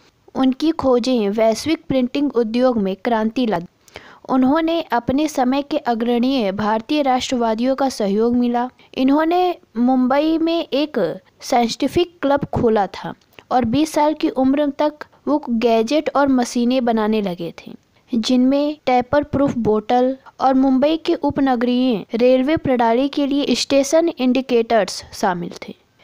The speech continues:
इन्होंने दो सौ आविष्कार किए थे, जिनमें से लगभग चालीस आविष्कार इनके नाम पर पेटेंट थे। इन्होंने विविध कला प्रकाश, एक मराठी भाषा की विज्ञान पत्रिका का संपादन भी किया था। इस पत्रिका के द्वारा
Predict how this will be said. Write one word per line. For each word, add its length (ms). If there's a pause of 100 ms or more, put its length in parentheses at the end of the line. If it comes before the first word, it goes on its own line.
(260)
इन्होंने 640
दो 300
सौ 180
आविष्कार 680
किए 220
थे, 200
जिनमें 360
से 140
लगभग 320 (100)
चालीस 380
आविष्कार 640 (380)
इनके 320
नाम 320
पर 220
पेटेंट 560 (140)
थे। 120 (520)
इन्होंने 600
विविध 520
कला 320
प्रकाश, 560 (280)
एक 200
मराठी 540
भाषा 380
की 160
विज्ञान 440 (140)
पत्रिका 500
का 160
संपादन 640
भी 100
किया 300
था। 220 (540)
इस 200
पत्रिका 580
के 180
द्वारा 440